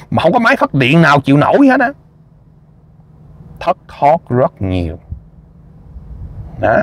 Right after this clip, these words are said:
cho nên nó nghèo hoài à. Vậy mà vẫn cảm ơn bác, vẫn cảm ơn đảng, giống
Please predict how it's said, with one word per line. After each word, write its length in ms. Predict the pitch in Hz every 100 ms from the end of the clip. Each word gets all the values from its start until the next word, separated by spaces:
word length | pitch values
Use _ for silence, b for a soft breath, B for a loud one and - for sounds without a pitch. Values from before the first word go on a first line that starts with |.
| 120 185 165 -
cho 100 | 131
nên 120 | 143
nó 60 | 151
nghèo 220 | 143 113
hoài 380 | 113 113 113 113
à. 120 | 107 b b b b b -
Vậy 440 | 120 113 139 160
mà 160 | 147 117
vẫn 200 | 110 123
cảm 200 | 165 226
ơn 240 | 202 156 160
bác, 260 | - 101
vẫn 160 | 113 139
cảm 200 | 151 190
ơn 180 | 156 135
đảng, 360 | 98 175 190
giống 200 | 202 247